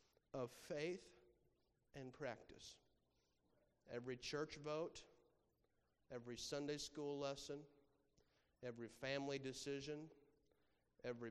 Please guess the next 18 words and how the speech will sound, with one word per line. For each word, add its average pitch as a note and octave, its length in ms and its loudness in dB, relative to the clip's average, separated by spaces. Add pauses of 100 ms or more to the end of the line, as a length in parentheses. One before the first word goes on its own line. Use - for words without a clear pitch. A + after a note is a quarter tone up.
(140)
business C#3+ 460 2
decision, D3+ 680 -2 (840)
every B2 300 0
tough C#3 340 0
conversation C#3 880 0
at A#2 140 -2
work. C3 400 -2 (720)
You C3+ 160 0
mean C#3 400 2
the A#2+ 100 2
Bible's C3+ 600 2
the C3 140 0
authority B2 540 0
in A2+ 100 -2
all B2 240 4
of C3+ 100 -4
those C#3+ 220 0
things? A2 540 -6